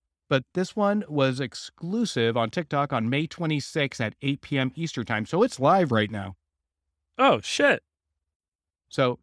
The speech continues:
Speaker 1: during the show, I'll look it up while we talk, and we'll just give kind of a review. And if you get some time while I talk, you, you try and, uh, view it as well. How about that?
Speaker 2: Sounds good to me.
Speaker 1: That's cool. So anything else?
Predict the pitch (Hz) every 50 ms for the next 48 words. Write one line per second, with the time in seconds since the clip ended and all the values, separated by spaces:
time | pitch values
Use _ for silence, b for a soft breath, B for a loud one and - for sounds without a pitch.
0 | - 147 135 175 220 277 269 247 220 165 - 208 190 156 135 131 - 143 147 160
1 | 165 165 180 175 - 175 147 131 120 - 139 127 123 117 104 - - 254 233 123
2 | 104 107 - _ _ _ _ _ _ _ _ _ _ - - 120 127 127 123 123
3 | 123 120 - - - _ - 156 165 190 - 180 151 - 175 147 - - 151 143
4 | 139 127 127 120 120 117 113 151 180 135 92 - _ _ _ _ _ _ _ _
5 | 120 117 113 117 - - 180 175 156 147 131 - 131 117 - 127 127 123 120 123
6 | 147 170 156 - 170 165 156 - 156 151 147 143 135 123 - - - 170 175 151
7 | - 139 117 107 104 107 107 107 110 110 104 104 95 110 110 104 101 104 104 107
8 | 120 98 92 92 - 123 117 117 107 - 113 98 - - _ _ _ _ _ _
9 | _ _ _ _ _ _ _ _ _ - - - 127 127 123 131 135 139 143 147
10 | 170 220 247 233 180 - _ _ _ _ _ _ _ _ - 113 110 110 - -
11 | 170 185 - B B B B 143 B _ _ _ _ _ _ _ _ _ - -
12 | 139 131 - - _ _ _ _ _ _ _ - 247 339 339 - 339 285 254 220
13 | 220 214 196